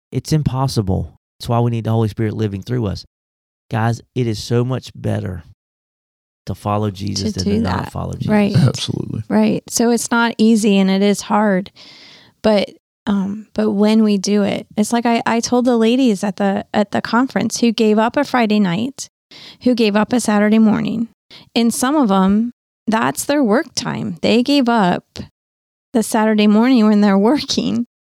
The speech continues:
Speaker 2: And, but I told them God would honor that because God would see the sacrifice that they made so that they could come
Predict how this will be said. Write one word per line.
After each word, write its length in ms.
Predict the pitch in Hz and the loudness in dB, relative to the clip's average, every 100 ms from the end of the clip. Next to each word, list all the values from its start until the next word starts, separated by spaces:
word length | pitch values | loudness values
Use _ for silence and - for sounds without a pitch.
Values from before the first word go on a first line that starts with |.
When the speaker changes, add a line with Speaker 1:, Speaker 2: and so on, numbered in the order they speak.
| _ _ - | _ _ -4
Speaker 2:
And, 260 | 262 254 - | 0 0 -2
but 180 | 202 254 | -4 -2
I 140 | 269 254 | 0 0
told 320 | - 277 277 | 0 0 2
them 380 | 233 220 220 220 | 2 2 0 -2
God 220 | 220 214 214 | -2 -2 0
would 140 | 208 | 0
honor 360 | - 196 185 190 | 0 2 0 -2
that 500 | - - - - - _ _ - | -4 -8 -12 -20 -20 _ _ -4
because 320 | 226 240 214 | 0 0 0
God 220 | 208 202 | 0 2
would 120 | 202 | 0
see 240 | - 226 233 | 0 0 2
the 100 | 240 | 0
sacrifice 560 | 220 208 196 196 190 - | -2 -2 -2 0 0 0
that 140 | 196 | 0
they 160 | 196 226 | 2 4
made 500 | 233 202 208 202 - | 4 4 0 -4 -4
so 140 | - | -2
that 240 | 202 202 - | 0 -2 0
they 180 | 208 | 0
could 180 | 214 226 | 0 -4
come 540 | - - 262 196 202 | -4 0 2 2 0